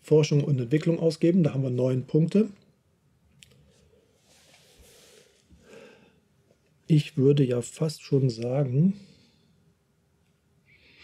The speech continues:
wir müssen uns noch ein bisschen aufs Bauen vorbereiten.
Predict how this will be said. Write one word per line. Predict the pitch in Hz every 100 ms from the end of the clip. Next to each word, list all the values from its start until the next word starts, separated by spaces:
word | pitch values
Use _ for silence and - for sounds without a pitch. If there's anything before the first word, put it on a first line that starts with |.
| - - _ _ _ _ _ _ _
wir | 151
müssen | 127 143 147
uns | 143 143
noch | 131
ein | 127
bisschen | 147 - 139
aufs | - -
Bauen | 139 143 139
vorbereiten. | 120 - 120 113 113 113 - 165 208